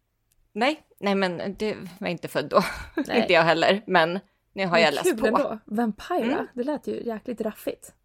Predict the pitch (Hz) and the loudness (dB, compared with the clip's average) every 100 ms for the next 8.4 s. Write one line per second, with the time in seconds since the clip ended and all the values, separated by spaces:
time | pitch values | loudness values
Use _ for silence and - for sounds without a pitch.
0 | _ _ _ _ 220 302 277 147 135 147 | _ _ _ _ -4 0 0 -2 -4 -4
1 | 285 523 - - - - 254 320 - - | -4 -4 -8 -12 -12 -10 -8 -8 -12 -20
2 | - - - 359 - 233 - _ _ _ | -18 -18 -14 -10 2 2 2 _ _ _
3 | - 240 240 233 233 233 226 240 254 247 | 0 4 6 8 6 4 2 0 -2 -2
4 | 214 247 247 226 226 220 214 214 - 220 | 2 4 6 4 2 4 4 4 2 0
5 | 190 190 190 196 190 185 180 180 - 170 | -4 -6 -6 -6 -4 -2 -4 -6 -8 -10
6 | - _ 175 165 160 160 156 160 - 190 | -10 _ -4 0 0 0 -2 -6 -10 -10
7 | 165 160 - 151 - 160 170 - 156 156 | -10 -10 -10 -10 -10 -12 -12 -14 -12 -8
8 | 151 - 185 - | -6 -6 -10 -14